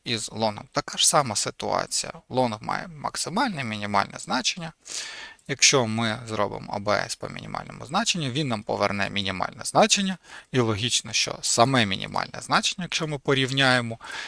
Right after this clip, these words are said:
результат А Б С, тобто по модулю мінімального значення, це буде одне і те саме число. А якщо метод А Б С Exact ми передамо мінімальне значення, він намагається його зробити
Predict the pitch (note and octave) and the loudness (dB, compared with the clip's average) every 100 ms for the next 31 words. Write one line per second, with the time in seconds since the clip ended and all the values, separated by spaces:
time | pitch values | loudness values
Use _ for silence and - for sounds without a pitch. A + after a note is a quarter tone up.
0 | - - C3+ - B2 - A#2 A2 - A#2 | -8 0 2 2 0 4 4 4 -2 -4
1 | A2 G#2+ G2+ - - - G#2 A2+ G#2 G2 | 0 4 4 2 -4 -8 -4 -2 0 -2
2 | F#2+ F#2+ A2+ C3+ C3 A2 G#2 G2 F#2+ G2+ | -4 -6 -4 0 0 4 4 4 0 -6
3 | G2+ G2+ - - A2+ - A2 G#2+ - B2 | -2 -2 0 -4 -4 -4 -4 -4 -2 2
4 | A2+ G#2+ A2 B2+ - A3 G3+ A2+ - - | 2 2 2 2 0 -4 2 4 4 6
5 | F#2+ F#2+ - - - - - - - - | 4 4 -4 -4 -4 -4 -8 -14 -18 -16
6 | - - - _ - A2+ F#2+ - F2 F2 | -16 -16 -20 _ 8 10 10 6 2 0
7 | B1+ - - - C3 - - - - F#3+ | -4 -4 -10 -10 -6 -6 -2 -4 0 0
8 | - - G3 - F#3 E3 E3+ F3 - _ | 0 -8 -10 -8 -4 -2 -2 -4 -6 _
9 | - C#3+ F3+ F3 E3 D#3+ D3+ D3 C#3 D3 | -4 0 2 4 4 6 6 6 2 0
10 | C#3+ - A#2+ B2 E3 C#3+ C3 A2+ A2 - | 2 0 -2 0 2 2 0 4 4 4
11 | - A2+ A#2 - - - | -4 -6 -10 -12 -14 -16